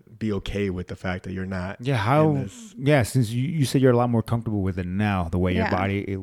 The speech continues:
Speaker 2: looks. How, how did you get to that point?
Speaker 3: Um, honestly, I think I just put other things higher up as far as importance goes. So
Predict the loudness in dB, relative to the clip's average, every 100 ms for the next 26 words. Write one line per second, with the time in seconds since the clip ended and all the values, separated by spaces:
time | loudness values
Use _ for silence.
0 | 0 0 -2 -14 -16 -12 -10 -4 -2 -2
1 | 0 0 0 0 0 0 -2 0 2 2
2 | 0 -6 -18 _ _ _ _ _ _ _
3 | _ _ _ _ 2 4 6 4 0 -4
4 | -8 _ _ _ _ _ _ _ _ -16
5 | -16 -18 -20 _ _ -20 -20 _ _ _
6 | _ -20 _ _ _ _ 0 2 2 0
7 | 2 4 2 2 2 2 0 -4 _ -10
8 | 0 4 4 2 _ _ _ -4 -2 0
9 | -2 -4 -6 -6 -4 -6 -6 -8 -16 _
10 | _ _ _ _ -14 -2 -2 0 -2 -4
11 | -8 -16 -20 _ _ _ -6 -4 -4 -4
12 | -4 -4 -6 -8 -10 -14 -12 -14 -14 -18
13 | -20 _ -12 -6 -4 -2 -4 -8